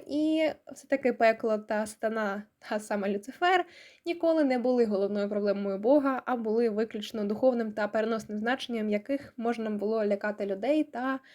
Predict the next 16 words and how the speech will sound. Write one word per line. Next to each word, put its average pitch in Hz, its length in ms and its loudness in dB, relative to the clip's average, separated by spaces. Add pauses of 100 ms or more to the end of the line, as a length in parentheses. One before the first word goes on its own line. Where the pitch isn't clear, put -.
(180)
ставити 233 520 0
на 214 320 -4
праведний 202 440 0
шлях. - 360 -20 (420)
Тепер, 262 260 2
коли 240 240 2
ми 220 60 -4
поговорили 226 420 0
за 214 120 -2
християнство, 254 640 0
час 311 280 -2
перейти 311 480 2
до 262 100 2
трошки 226 320 -2
цікавішої 269 520 0
теми, 240 400 -6